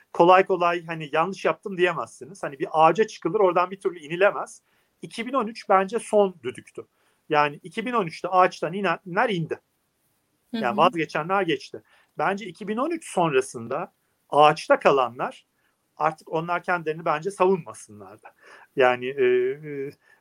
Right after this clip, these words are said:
Speaker 1: e, o, o, orası için benim görüşüm başka. Şimdi, e, iki bin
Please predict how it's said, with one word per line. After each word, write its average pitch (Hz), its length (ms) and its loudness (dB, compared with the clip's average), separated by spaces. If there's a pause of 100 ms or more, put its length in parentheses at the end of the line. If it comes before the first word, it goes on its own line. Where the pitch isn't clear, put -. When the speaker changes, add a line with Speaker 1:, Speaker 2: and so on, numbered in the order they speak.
(100)
Speaker 1:
e, 143 280 2
o, 175 160 -2
o, 196 420 2
orası 175 300 6
için 175 240 -2
benim 165 200 2
görüşüm 147 400 2
başka. 120 360 2 (340)
Şimdi, 170 380 0 (460)
e, 147 440 -4
iki 202 460 -8
bin 294 140 0